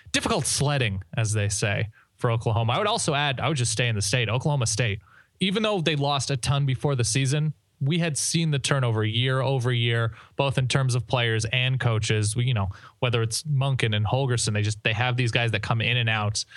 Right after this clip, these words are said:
And I figured that they were going to be playing at a higher level. Granted that the injury to J W Walsh early ultimately spelled a disaster 'cause they were not able to develop another quarterback,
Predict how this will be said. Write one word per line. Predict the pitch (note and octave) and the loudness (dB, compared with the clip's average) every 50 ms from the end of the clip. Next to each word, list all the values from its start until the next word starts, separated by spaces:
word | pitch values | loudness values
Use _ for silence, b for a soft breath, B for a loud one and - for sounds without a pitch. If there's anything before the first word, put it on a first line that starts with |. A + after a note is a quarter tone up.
| B B B B B B | B B B B B B
And | - C#3+ C3+ C3 B2 B2 A#2+ A2 - - _ _ _ _ _ _ _ _ _ _ _ - | -2 -2 0 0 0 -2 -2 -4 -6 -8 _ _ _ _ _ _ _ _ _ _ _ -2
I | C#3 D#3 | -2 -2
figured | D3+ - - - - G3+ F3+ F3 F3+ D3+ | -2 -6 -10 -4 -2 -2 0 0 0 0
that | D#3 C#3 - | -2 0 0
they | D3 C#3+ | 0 0
were | C#3+ C#3+ C#3 | 0 0 0
going | B2+ C3 B2+ B2+ A#2 | 0 0 0 0 0
to | A2 | 0
be | B2+ A#2+ | -2 -2
playing | A#2+ - - C3 B2+ B2 B2 A#2 | -2 -2 -2 -2 0 0 0 0
at | A2 A2+ | 0 0
a | G#2+ | -2
higher | - - A#2+ A#2 A2 G#2+ A2+ | 0 0 0 0 2 0 0
level. | G#2+ G#2 G#2+ G#2 G#2+ A2 A2+ | 2 2 0 0 0 0 0
Granted | A2+ A#2+ A#2 A2 A#2 A#2 G#2+ | 0 0 0 0 0 -2 0
that | A2 A2 G#2 | 0 0 0
the | A2+ G#2+ B2+ | 0 0 0
injury | B2+ B2+ A#2+ A2+ A#2 A#2+ A#2 A2+ A2+ A2+ A2 B B B - | 0 0 0 0 0 0 0 0 0 -2 -4 B B B -2
to | D3 | 0
J | B2 A#2+ A#2 A#2 | 2 2 0 2
W | A#2 A#2 A2 A2+ A2+ A2 | 0 0 0 0 0 2
Walsh | G#2+ G#2 G#2+ G#2+ - - | 2 0 0 0 0 0
early | G#2+ A2 A2 G#2+ G#2+ G#2+ G#2+ G#2 - | 0 0 2 2 2 0 0 -2 -2
ultimately | - A2+ A2+ A#2 A#2+ A2 G#2+ G#2+ G#2+ G#2+ G#2+ A2 A2 - | -2 -2 0 2 2 2 2 2 2 2 0 0 -2 -2
spelled | - - - A#2 A2 A2 A2 | -4 -2 0 0 0 0 0
a | G#2+ | 0
disaster | G#2+ G2+ A2 G#2 G#2 G#2 - A#2 A2 | 2 2 2 2 0 0 0 0 0
'cause | - A#2 G2+ | 0 0 2
they | G2+ | 2
were | G2+ G2+ | 2 2
not | G#2 G#2 G2+ | 2 2 0
able | G#2+ A#2 A#2 A#2 G#2+ | 0 0 0 0 0
to | A2 - A#2 | 0 0 0
develop | A2 B2 A2 A2 G#2+ A2 A2 G#2 - | 0 2 0 0 2 0 0 0 0
another | A2 A2 G#2+ A2 G#2 | 0 0 0 0 0
quarterback, | - - A2+ A2 G#2+ A2 A2 A2 G#2+ A2 - | 0 0 0 0 0 0 0 0 -2 -4 -8